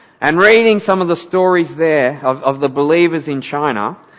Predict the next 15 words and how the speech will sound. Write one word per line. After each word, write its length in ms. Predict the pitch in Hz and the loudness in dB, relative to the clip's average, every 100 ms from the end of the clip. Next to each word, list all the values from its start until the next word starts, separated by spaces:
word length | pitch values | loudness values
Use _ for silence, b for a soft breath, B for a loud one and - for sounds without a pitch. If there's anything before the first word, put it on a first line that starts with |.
| b b b | b b b
seeing 320 | - 175 175 | 0 2 4
that, 220 | 175 185 190 | 4 4 4
that 180 | 185 | 2
church 440 | - 190 185 180 - | 2 6 6 6 0
that 140 | 160 | -2
has 140 | 156 127 | -2 -6
grown 760 | - 143 160 165 156 139 127 - | -6 0 2 2 0 -2 -6 -14
so 420 | - - 175 185 | -10 0 2 2
much 380 | 180 165 110 - | 2 0 0 -4
over 300 | 143 143 143 | -2 -2 -4
the 100 | 127 | -4
years, 580 | 135 156 117 101 190 - - _ b b b b b b _ _ _ | -2 -2 -2 -6 -10 -16 -20 _ b b b b b b _ _ _
but 160 | 151 151 | -4 -4
the 80 | 151 | -10
persecution 1400 | - - 208 226 196 160 - 208 226 - 160 110 180 | -10 -2 0 0 -4 -8 -8 -8 -8 -8 -8 -8 -10